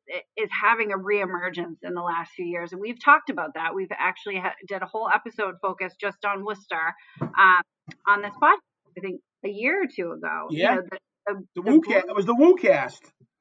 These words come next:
Speaker 1: Cast. Um, the, the growing brewery scene, the restaurant scene, um,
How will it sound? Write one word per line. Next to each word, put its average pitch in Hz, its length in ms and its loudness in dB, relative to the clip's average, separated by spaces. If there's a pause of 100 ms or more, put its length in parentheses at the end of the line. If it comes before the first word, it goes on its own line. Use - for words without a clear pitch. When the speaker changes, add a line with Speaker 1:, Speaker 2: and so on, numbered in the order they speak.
(120)
Speaker 1:
Cast. 160 280 -2 (760)
Um, 202 420 2 (120)
the, 247 380 -2 (280)
the 247 80 2
growing 262 480 6
brewery 254 520 0
scene, 185 260 -6
the 175 100 -4
restaurant 220 800 -2
scene, 165 320 -8 (160)
um, 170 420 -2